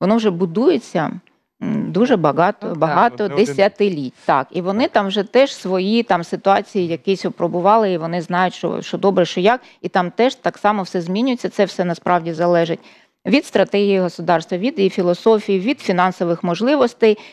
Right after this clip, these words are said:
Speaker 1: і від відповідальності, власне, там, професійної, батьківської і так далі. Тому, ну, ситуація така, що, е, чим ширше цей спектр можливостей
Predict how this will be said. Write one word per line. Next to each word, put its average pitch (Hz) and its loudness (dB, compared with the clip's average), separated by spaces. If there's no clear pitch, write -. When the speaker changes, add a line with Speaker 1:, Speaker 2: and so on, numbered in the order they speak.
Speaker 1:
і 262 4
від 220 2
відповідальності, 190 0
власне, 170 0
там, 160 -8
професійної, 214 0
батьківської 180 -2
і - -6
так 165 -2
далі. 147 0
Тому, 240 2
ну, 233 4
ситуація 208 2
така, 226 2
що, 170 0
е, 180 4
чим 226 0
ширше 202 0
цей 165 0
спектр 175 -2
можливостей 202 -2